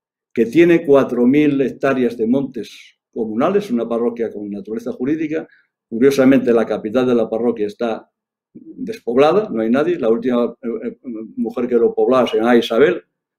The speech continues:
Bueno, pues ahí tenemos un ejercicio de planificación de espacio, ¿eh? Para qué parte de montes, qué parte a, a, a, a, a pastizales, con nuevas tecnologías,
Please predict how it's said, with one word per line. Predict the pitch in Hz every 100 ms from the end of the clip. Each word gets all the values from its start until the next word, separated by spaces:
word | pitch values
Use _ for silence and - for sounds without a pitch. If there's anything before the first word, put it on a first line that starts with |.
| _ _
Bueno, | 117 110
pues | - 131
ahí | 151 151 147 - _ _ _ -
tenemos | 123 151 147
un | 151
ejercicio | 147 139 - 101 - - -
de | 120
planificación | 120 120 113 117 117 117 165
de | 151
espacio, | - - 117 - _ _ _ _
¿eh? | 113 - - _ _
Para | 98 90
qué | 117
parte | 107 120 113
de | 107
montes, | 131 135 127
qué | 110
parte | 113 117 107
a, | 107 107 104 104
a, | - _ _ _
a, | 110 107 113 110 107 104 110
a, |
a | 110 120
pastizales, | 123 120 120 143 165 185 - _ _
con | 113 110
nuevas | 131 135
tecnologías, | 127 120 113 - 160 175 180